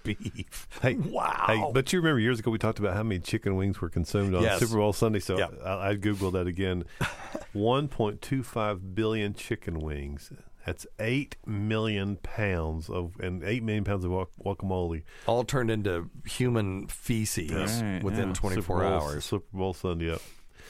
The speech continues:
Speaker 3: Man.
Speaker 2: That's twenty-eight million pounds of
Speaker 1: Well, you just
Speaker 2: chips.
Speaker 1: think of it. Just think of
Speaker 2: Crazy.
Speaker 1: chicken wings. So, uh, we live in a small town. I mean, it's not really a city, but, I, you know, I,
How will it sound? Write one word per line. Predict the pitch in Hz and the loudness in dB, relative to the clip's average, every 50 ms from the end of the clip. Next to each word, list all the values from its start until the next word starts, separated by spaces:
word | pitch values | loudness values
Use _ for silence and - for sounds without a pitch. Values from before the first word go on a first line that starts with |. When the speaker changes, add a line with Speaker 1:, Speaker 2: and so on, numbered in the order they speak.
| - - | -14 -10
Speaker 3:
Man. | 98 90 | -6 -2
Speaker 2:
That's | 101 92 85 87 - - | -2 -2 -2 -4 -8 -8
twenty-eight | - - - - 131 131 135 131 127 117 107 95 85 | -6 -4 -2 0 0 0 2 2 2 2 0 0 -2
million | 98 101 101 98 101 101 98 95 92 | -2 -2 -2 0 0 0 -2 -2 -4
pounds | 90 - 92 92 87 80 76 78 80 82 | -2 -2 -2 0 0 0 0 0 -2 -2
of | - - | -2 -2
Speaker 1:
Well, | 156 170 | 0 0
you | 165 | 0
just | 202 - 90 | 0 0 0
Speaker 2:
chips. | 82 | 2
Speaker 1:
think | - 175 160 - | 2 2 2 2
of | 160 104 92 | 2 2 0
it. | 80 - - | -2 -4 -4
Just | 101 - 151 - - | -2 -2 0 2 2
think | 220 185 - | 2 2 2
of | - | 0
Speaker 2:
Crazy. | 95 90 82 82 | 0 0 0 0
Speaker 1:
chicken | - 139 - - 143 123 110 104 107 | 2 2 2 0 0 0 -2 -2 -2
wings. | 104 90 82 73 65 - - - - - - - - - - - - - - - - - - - - - - - - - - - - - - - - - - - - | -2 -2 -2 -4 -6 -10 -12 -10 -10 -10 -10 -12 -14 -18 -18 -18 -18 -18 -18 -18 -18 -18 -18 -18 -18 -18 -20 -20 -18 -18 -16 -16 -16 -16 -16 -16 -16 -16 -16 -16 -12
So, | - - - - 113 101 101 101 95 95 95 92 - - - - - - - - - - | -8 -2 0 2 4 6 6 6 4 4 2 0 -2 -6 -12 -16 -16 -18 -20 -10 -4 0
uh, | 107 95 90 87 90 - | 0 2 2 2 2 2
we | 127 143 | 2 4
live | 143 139 123 117 95 | 4 4 4 4 4
in | 98 87 | 2 0
a | 82 78 78 - - - - - - - - - - - - | 0 -2 -4 -8 -12 -16 -18 -20 -20 -20 -20 -20 -20 -16 -10
small | - - - - 110 95 92 90 87 85 85 82 76 - - - - - - - - - - - - - - | -8 -4 -2 0 2 2 2 4 2 2 2 0 -2 -4 -8 -12 -14 -16 -18 -20 -20 -20 -20 -20 -16 -10 -6
town. | - - 90 87 82 76 78 78 80 80 | -6 -4 -4 -4 -4 -2 -2 -2 -2 -2
I | 80 | -2
mean, | 87 87 85 85 87 | -2 -2 -2 -2 -4
it's | 80 - 87 | -4 -4 -4
not | 78 78 | -4 -2
really | 80 78 78 76 | -2 -4 -2 -4
a | 73 | -4
city, | - - - 85 - 69 67 69 71 | -6 -6 -6 -6 -8 -8 -8 -10 -8
but, | 78 82 82 78 - 101 | -4 -4 -4 -2 -2 -2
I, | 95 90 - - | -4 -4 -4 -4
you | 107 | -4
know, | 90 82 | -2 0
I, | 90 95 98 95 | 0 0 0 0